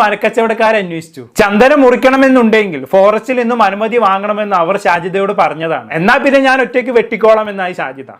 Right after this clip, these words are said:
അങ്ങനെയാണ് ഷാജിദ ചന്ദനം മുറിക്കുന്നത്. അതായത് ഫോറസ്റ്റിൽ അറിയിക്കണമെന്ന് തനിക്ക് അറിയില്ലായിരുന്നു എന്ന്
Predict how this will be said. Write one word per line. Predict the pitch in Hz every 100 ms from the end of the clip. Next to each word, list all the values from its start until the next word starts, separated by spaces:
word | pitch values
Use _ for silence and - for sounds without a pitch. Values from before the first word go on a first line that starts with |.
| 143
അങ്ങനെയാണ് | 175 233 262 214 240
ഷാജിദ | 180 180 190 208
ചന്ദനം | 175 160 165 165
മുറിക്കുന്നത്. | 127 - 123 120 147
അതായത് | 156 196 208 214 233
ഫോറസ്റ്റിൽ | 208 208 226 240 262 220
അറിയിക്കണമെന്ന് | 226 226 240 233 220 226
തനിക്ക് | 196 202 226
അറിയില്ലായിരുന്നു | 196 208 214 214 214 208
എന്ന് | 180